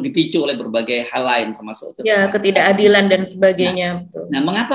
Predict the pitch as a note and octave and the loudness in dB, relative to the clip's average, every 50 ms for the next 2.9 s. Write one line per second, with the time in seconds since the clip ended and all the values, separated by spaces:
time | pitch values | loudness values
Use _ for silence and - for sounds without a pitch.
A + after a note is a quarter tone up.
0 | A#3+ G3+ F3 F3 E3 D#3 D3 C#3+ C3+ B2 C3 - C3 B2 C3 C3+ C3 C3+ B2+ - | 0 0 0 0 0 0 0 -2 -2 -2 -4 -4 -4 -4 -2 -2 -2 -4 -4 -4
1 | D3 C#3+ C3 B2+ B2+ B2 A#2+ A#2+ - A#2+ A#2 A#2+ - - C3 B2+ C3 - B2+ - | -4 -4 -2 -2 -2 -2 -4 -6 -6 -4 -4 -4 -4 -4 -6 -8 -8 -10 -12 -14
2 | - _ F3 E3+ E3+ E3+ - G3+ F#3+ F3+ E3 E3 E3 E3 D#3 E3 F#3+ | -14 _ -14 -14 -12 -10 -8 -8 -6 -4 -4 -4 -4 -4 -4 -6 -6